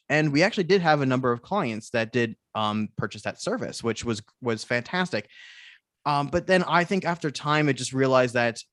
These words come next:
the role of E P Ks have changed quite a bit over time. And on top of that, too, there have been other services. And it's kind of ironic because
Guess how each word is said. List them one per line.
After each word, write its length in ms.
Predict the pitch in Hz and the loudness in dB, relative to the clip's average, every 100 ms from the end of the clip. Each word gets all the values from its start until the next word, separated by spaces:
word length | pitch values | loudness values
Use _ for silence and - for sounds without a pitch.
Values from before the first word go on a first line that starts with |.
| - | -16
the 380 | 117 113 110 | -8 -4 -4
role 420 | 107 117 123 131 120 | -2 2 4 4 0
of 140 | 117 | -2
E 80 | 117 | -6
P 180 | 120 110 | -6 -10
Ks 380 | - 113 113 | -6 -4 -4
have 260 | 110 110 98 | -4 -6 -6
changed 460 | - 117 123 135 - | -8 -4 -4 -4 -4
quite 240 | 127 123 | 0 0
a 60 | 104 | 0
bit 280 | 113 139 - _ _ - | 0 0 -2 _ _ -4
over 260 | 123 120 | 0 0
time. 580 | 117 - 131 147 180 190 - - _ | -2 -4 -2 0 0 -2 -8 -20 _
And 440 | 135 131 131 127 - | 2 4 6 4 2
on 160 | 131 | 0
top 180 | 131 151 | 0 0
of 80 | 143 | 0
that, 160 | 127 | 0
too, 260 | - 156 147 | 0 0 2
there 160 | 123 120 | 2 0
have 240 | 135 131 | 2 0
been 120 | 127 | 0
other 200 | 120 113 | 0 -2
services. 480 | 107 151 139 120 104 - | -2 0 0 -2 -6 -4
And 160 | 127 | -4
it's 120 | 135 | -4
kind 220 | - - 175 | -4 -2 0
of 100 | 123 | 2
ironic 440 | 120 127 135 117 | 2 4 2 0
because 500 | - - 135 117 110 | -6 -6 0 0 -2